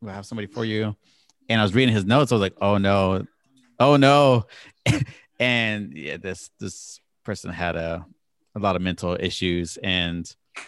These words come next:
yeah, it just, yeah. By the time the cops came, he's, he was already leaving, and then they, we were able to report the, the truck he was driving. And the scary part was they had two other people with them, um, for whatever reason.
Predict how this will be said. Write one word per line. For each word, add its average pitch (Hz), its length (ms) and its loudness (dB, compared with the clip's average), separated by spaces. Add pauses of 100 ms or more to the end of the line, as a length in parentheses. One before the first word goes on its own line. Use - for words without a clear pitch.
(580)
yeah, 110 160 2
it 110 180 2
just, 107 280 -4
yeah. 123 300 2
By 110 240 0
the - 60 -6
time 135 160 0
the 117 80 -2
cops 104 260 -4
came, 92 300 -2
he's, 92 180 -6
he 98 220 -2
was 104 160 0
already 95 240 0
leaving, 92 500 -2
and 92 160 -4
then 90 80 -4
they, 92 340 0 (680)
we 127 160 4
were 131 220 4
able 147 180 2
to 135 100 0
report 113 480 2 (120)
the, 90 520 0 (180)
the 95 80 -6
truck 107 320 0 (140)
he 104 140 -4
was 92 160 0
driving. 87 520 -2 (120)
And 104 260 -4 (480)
the 139 80 -2
scary 240 240 2
part 127 180 2
was 117 120 2
they 120 80 0
had 117 160 2
two 156 100 2
other 101 140 2
people 98 240 -2
with 113 160 0
them, 85 200 -4 (480)
um, 87 600 -4 (220)
for 101 100 -12
whatever 98 320 -2
reason. 90 460 -4